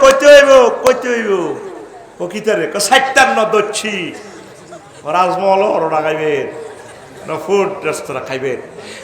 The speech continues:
কইতে হইব। কইলে, "কিতা কইতাম?"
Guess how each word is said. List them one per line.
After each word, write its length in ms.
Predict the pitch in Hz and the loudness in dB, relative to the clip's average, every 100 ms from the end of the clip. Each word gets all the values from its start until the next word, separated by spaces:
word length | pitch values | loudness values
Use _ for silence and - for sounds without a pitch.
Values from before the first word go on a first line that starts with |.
| - | 0
কইতে 260 | 262 285 339 | 4 6 6
হইব। 240 | 349 359 359 359 349 320 - - - | 6 8 8 10 10 8 6 -2 -6
কইলে, 160 | 165 165 | -6 -6
"কিতা 300 | 170 190 190 | -8 -6 -4
কইতাম?" 360 | 175 - 131 | -4 -8 -10